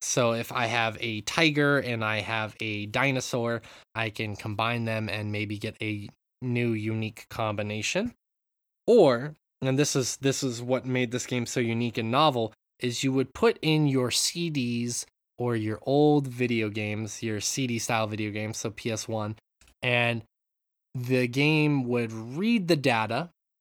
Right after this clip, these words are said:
and would generate a monster for you. It was a very novel idea. It was an idea that nobody had used up until that point. Completely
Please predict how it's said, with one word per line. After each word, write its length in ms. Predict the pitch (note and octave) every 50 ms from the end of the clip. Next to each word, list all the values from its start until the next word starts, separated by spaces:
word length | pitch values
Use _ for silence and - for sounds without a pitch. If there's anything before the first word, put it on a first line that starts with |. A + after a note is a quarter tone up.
| _ _ _ _ _ _ _ _ _ -
and 520 | C#3 C3+ C3+ C3+ C3+ C3+ C3+ C3+ C3 - - -
would 460 | B2+ B2 B2 B2+ B2+ C3 B2+ C3 - C3+
generate 500 | B2+ B2 C3+ C#3 D3 D3 C3 B2 C3 B2 -
a 120 | D3+ D3+
monster 440 | D3+ E3 G3 G#3 F#3+ - - - A#2
for 200 | G2 - - G2+
you. 220 | F#2+ F#2 - - - _ _ _ _ _ _ _ _ _ _ _ _ _ _ _ _ _ _ - _ _ _ _ -
It 40 | A#2+
was 120 | A#2+ A2
a 60 | A#2+
very 320 | A#2 A2+ C#3+ D#3 F3+ F3+ E3
novel 480 | D3 C3+ C3 B2+ C#3 D3 C#3+ C#3+ B2+
idea. 360 | A#2 B2+ B2+ A#2 A#2+ A#2 A#2 A2+
It 60 | A#2+
was 220 | A#2+ A#2 A2+ -
an 200 | - - C3 A#2+
idea 400 | A2+ A2+ A#2 A#2 A#2 B2 B2 B2
that 200 | A#2 A#2 G#2+ G#2
nobody 600 | G#2+ A2+ A2+ A#2 B2 C#3 E3+ F#3 F3 F3+ D#3+ C#3+
had 200 | C3+ C#3 C3+ A#2+
used 320 | A2 A2+ A2+ A2 A2 - B2
up 160 | A2+ - -
until 320 | A2 A2 G#2+ - A#2 A2 G#2+
that 260 | A2+ G#2+ G#2+ - -
point. 340 | - - A2+ G#2 G#2 G#2 - _ _ _ _ _ _ _ -
Completely 1080 | - A2+ G#2 - - - D#3 E3+ G#3 G#3 - - C#3 C#3+ C#3 C3+ C3 B2+ B2 A#2 A2